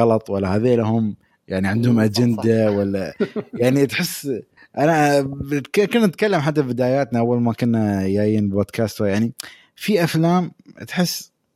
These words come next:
Speaker 1: "يا جماعة في شيء غلط يعني، شو السالفة يعني؟ ليش هالأفلام تحصل كل هالضجة وهال-، يعني ترى انخدعنا بهالخدع قبل يعني في حلقات ماضية كثير يعني، مش، مش مسألة إنك أنت شفت هالشيء، لا".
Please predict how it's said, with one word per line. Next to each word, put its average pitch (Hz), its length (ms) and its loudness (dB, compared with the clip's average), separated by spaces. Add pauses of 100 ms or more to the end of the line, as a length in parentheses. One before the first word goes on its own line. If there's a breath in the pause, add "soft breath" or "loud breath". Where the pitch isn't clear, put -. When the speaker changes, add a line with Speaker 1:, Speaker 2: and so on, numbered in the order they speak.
(160)
Speaker 1:
"يا 107 100 0
جماعة 147 260 4
في 147 140 2
شيء 113 220 4
غلط 104 280 2
يعني، 78 240 -6
شو - 120 -10
السالفة 82 380 -4
يعني؟ 76 200 -8
ليش 131 240 2
هالأفلام 107 640 0 (260)
تحصل 113 340 -4
كل - 140 -2
هالضجة 98 580 0
وهال-، 95 400 0 (360 loud breath)
يعني 139 160 -2
ترى 190 180 -2 (560)
انخدعنا 147 600 -2
بهالخدع 110 440 -2
قبل 90 320 -6
يعني 80 200 -8
في - 220 -14
حلقات 104 440 -2
ماضية 101 260 -2
كثير 95 360 -2
يعني، 131 220 -12
مش، 190 360 -6 (480 loud breath)
مش 117 160 0
مسألة 131 320 4
إنك 117 240 2
أنت 107 480 2
شفت 104 300 -8
هالشيء، 101 280 -4
لا". 101 140 -10